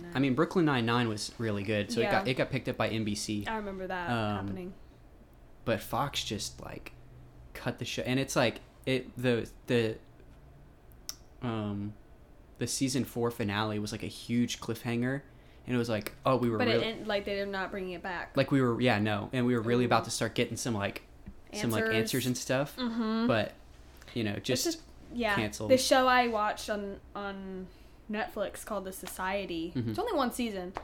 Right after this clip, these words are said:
Speaker 1: And they left on a major cliffhanger. And then they said they were having a season two. Everyone was excited. And then recently they came out and said, "We're not gonna have a season two."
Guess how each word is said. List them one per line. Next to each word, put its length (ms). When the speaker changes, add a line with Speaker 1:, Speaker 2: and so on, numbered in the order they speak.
Speaker 1:
And 80
they 80
left 200
on 100
a 20
major 460
cliffhanger. 600
And 140
then 80
they 120
said 380
they 80
were 80
having 240
a 60
season 340
two. 380
Everyone 340
was 100
excited. 540
And 100
then 160
recently 380
they 80
came 180
out 120
and 80
said, 200
"We're 120
not 140
gonna 120
have 100
a 20
season 260
two." 280